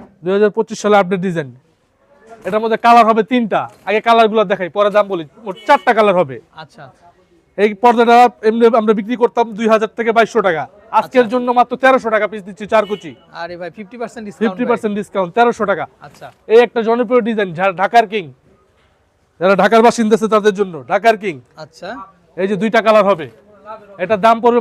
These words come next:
Speaker 1: মাত্র পনেরোশো টাকা পিস চার কুচি।
Speaker 2: মাত্র পনেরোশো টাকা।
Speaker 1: মাত্র পনেরোশো টাকা। এই একটা আছে সূর্যমুখী ডিজাইন, সানফ্লাওয়ার।
Speaker 2: আচ্ছা।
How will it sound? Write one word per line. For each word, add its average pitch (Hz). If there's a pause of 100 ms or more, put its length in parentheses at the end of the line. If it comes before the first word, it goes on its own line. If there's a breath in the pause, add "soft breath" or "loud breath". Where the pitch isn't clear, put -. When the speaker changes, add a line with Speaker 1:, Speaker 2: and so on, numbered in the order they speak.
Speaker 1:
মাত্র 233
পনেরোশো 240
টাকা 214
পিস 202
চার 220
কুচি। 180 (200)
Speaker 2:
মাত্র 185
পনেরোশো 214
টাকা। 156
Speaker 1:
মাত্র 214
পনেরোশো 220
টাকা। 185
এই 202
একটা 233
আছে 214
সূর্যমুখী 226
ডিজাইন, 190
সানফ্লাওয়ার। 233 (1000)
Speaker 2:
আচ্ছা। 185